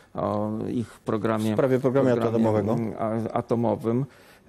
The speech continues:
Speaker 1: Tyle, że to jest w przypadku Unii Europejskiej chyba dzisiaj nieosiągalne. Zjechali się po to, żeby ponad różnicami wypracować swoje stanowisko. Oznacza listę personalnych sankcji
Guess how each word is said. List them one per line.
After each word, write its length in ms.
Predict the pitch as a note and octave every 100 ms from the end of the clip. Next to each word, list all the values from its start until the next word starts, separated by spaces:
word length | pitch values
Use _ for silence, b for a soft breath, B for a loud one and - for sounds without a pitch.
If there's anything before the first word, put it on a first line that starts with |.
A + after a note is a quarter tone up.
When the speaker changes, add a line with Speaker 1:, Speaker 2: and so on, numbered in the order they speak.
| G2+
Speaker 1:
Tyle, 220 | - E3 F3
że 140 | E3
to 160 | - D#3
jest 240 | D3+ -
w 60 | -
przypadku 480 | - - C#3+ -
Unii 160 | D3 D3
Europejskiej 640 | C3 C3+ - C3+ - C#3 B2
chyba 280 | - C3
dzisiaj 360 | C3 C#3+ - B2
nieosiągalne. 760 | B2 A2+ - A2+ A2 G2+ F#2 G#2+
Zjechali 440 | C#3+ C3 E3 D3+
się 160 | - C3+
po 140 | D3
to, 180 | - A#2+
żeby 260 | A#2+ A#2
ponad 360 | A2+ D#3 C#3+ A2
różnicami 580 | A#2 A#2 A2 - C3+ C3+
wypracować 680 | B2 - A#2 C#3 A#2 A2+ -
swoje 380 | - - C3+ A#2+
stanowisko. 800 | - A2 G#2 G#2+ - - B2 F3 B B B B
Oznacza 540 | - A#2+ C#3+ C#3+ -
listę 360 | A#2+ C3+ - C3
personalnych 840 | - C#3 C3+ C#3 C3 A#2 G#2+ G#2
sankcji 680 | - A2 G2+ - - C3 F3+